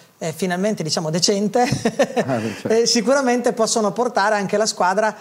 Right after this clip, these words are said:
Speaker 1: a giocare con una maggiore consapevolezza, no?
Speaker 2: Beh, certo, dopo tanto tempo s-, si è arrivati fi-, finalmente a scavalcare il nono posto, siamo ottavi,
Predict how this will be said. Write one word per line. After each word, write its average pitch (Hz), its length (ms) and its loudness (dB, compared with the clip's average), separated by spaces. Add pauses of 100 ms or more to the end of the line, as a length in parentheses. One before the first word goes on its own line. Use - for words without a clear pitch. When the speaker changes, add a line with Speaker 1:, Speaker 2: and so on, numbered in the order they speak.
(200)
Speaker 1:
a 190 180 0
giocare 202 720 0 (100)
con 185 280 -2
una 180 160 -2
maggiore 185 320 0
consapevolezza, 170 880 -2
no? 185 380 -4 (640)
Speaker 2:
Beh, - 200 -2
certo, 104 420 0
dopo 110 1000 0 (200)
tanto 120 440 0
tempo 107 1700 0
s-, 90 220 -18
si - 220 -8
è 101 40 2
arrivati 101 840 0
fi-, 80 160 -14
finalmente 101 1120 -2 (440)
a 98 80 -14
scavalcare 101 1080 0 (600)
il 95 100 -6
nono 107 260 0
posto, 110 840 0
siamo 98 360 -4
ottavi, 104 1040 0